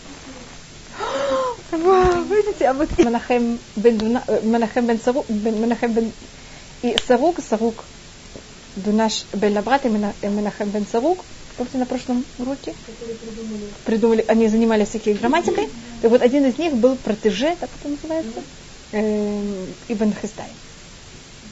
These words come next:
Speaker 1: Обычно у всех, э, писателей, поэты и писатели, они не могли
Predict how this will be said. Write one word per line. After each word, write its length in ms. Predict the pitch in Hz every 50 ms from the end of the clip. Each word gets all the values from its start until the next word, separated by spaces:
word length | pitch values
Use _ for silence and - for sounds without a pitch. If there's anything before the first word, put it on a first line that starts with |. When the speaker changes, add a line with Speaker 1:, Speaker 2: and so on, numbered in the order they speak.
| - - - - - - - - - - - - - - - - -
Speaker 1:
Обычно 340 | 233 254 302 - - 262 226
у 40 | 208
всех, 260 | - - - 262 240 - - - -
э, 200 | 226 202 190 196
писателей, 640 | 185 - 226 - - 349 370 359 - 226 196 196 220 - - - - - - - -
поэты 400 | - 262 254 285 285 277 - 262
и 40 | 240
писатели, 580 | - 240 226 - 277 269 262 269 - 247 240 240
они 220 | - 233 240 240
не 80 | 240 240
могли 340 | 247 247 254 294 320 311